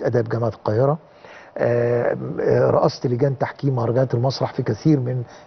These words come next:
جامعات مصر. آه، أكتر فنان زار تقريبًا كل جامعات مصر، وعملت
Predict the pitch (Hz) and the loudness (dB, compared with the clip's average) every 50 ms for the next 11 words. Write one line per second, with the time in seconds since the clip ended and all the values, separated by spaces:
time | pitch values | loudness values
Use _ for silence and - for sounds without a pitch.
0 | - - 120 123 120 120 120 127 - - 135 131 139 - - - - - - - | -6 0 0 0 2 2 0 0 0 0 -2 -2 -2 -4 -8 -14 -16 -20 -20 -20
1 | - - - - 120 120 123 - 180 170 - - - 139 127 104 - 131 131 131 | -16 -8 -2 2 4 6 6 6 4 2 0 0 -2 -2 -2 -2 -2 -2 -2 2
2 | 139 151 156 147 135 110 127 147 151 147 127 - - - _ - - 175 147 156 | 4 4 4 4 2 4 6 6 6 4 2 -8 -18 -10 _ 0 2 2 4 4
3 | 147 143 131 117 - - 170 170 156 135 131 123 127 127 143 139 - 143 139 131 | 2 2 0 0 0 2 2 4 4 2 2 0 0 0 -2 -2 -2 -2 -4 -4
4 | - - 131 117 117 123 135 139 135 | -2 -2 0 0 2 2 2 0 0